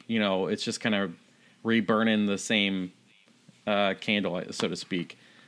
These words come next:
But I, what I personally want is a movie similar to Aliens, the sequel, where there's just, like, thousands of 'em coming at it,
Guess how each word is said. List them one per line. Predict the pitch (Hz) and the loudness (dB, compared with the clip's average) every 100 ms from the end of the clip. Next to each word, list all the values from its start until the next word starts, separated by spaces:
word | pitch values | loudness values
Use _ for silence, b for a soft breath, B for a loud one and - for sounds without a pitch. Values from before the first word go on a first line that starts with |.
| b - | b -4
But | 98 87 78 - _ - B B - | -2 0 -4 -14 _ -20 B B 2
I, | 151 - | 2 2
what | 160 165 | 2 6
I | 175 190 | 6 4
personally | - 190 175 185 | 4 0 2 2
want | 170 170 170 - | 4 4 2 2
is | 127 - 127 - | -2 -2 -8 -4
a | 123 | 0
movie | 135 131 127 | 4 4 2
similar | 120 135 123 113 | 2 2 2 2
to | 120 - | 0 2
Aliens, | 120 113 104 - | 2 2 0 -4
the | |
sequel, | 92 135 113 104 92 | -2 0 2 0 0
where | 98 | -2
there's | 98 - | -2 -2
just, | 104 | -2
like, | 104 90 - | 0 0 2
thousands | 107 110 98 95 | 2 2 0 -4
of | 95 87 | -4 -4
'em | 90 90 | -6 -4
coming | 107 92 90 | -4 -2 -2
at | 90 | 0
it, | 87 | -2